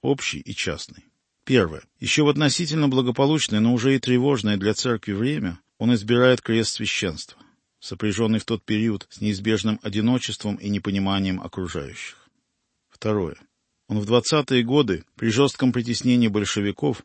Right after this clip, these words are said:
восстанавливает на Кубани пять храмов. И Господь воздает отцу Николаю должную мзду. Рождаются у него пять детей в это время. Человек, отдавший себя на служение Господу, обретает личный язык,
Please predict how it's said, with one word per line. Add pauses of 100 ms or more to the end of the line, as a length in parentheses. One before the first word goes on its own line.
восстанавливает
на
Кубани (100)
пять
храмов. (400)
И
Господь
воздает
отцу
Николаю
должную
мзду. (340)
Рождаются
у
него
пять
детей
в
это
время. (720)
Человек,
отдавший
себя
на
служение
Господу, (120)
обретает
личный
язык,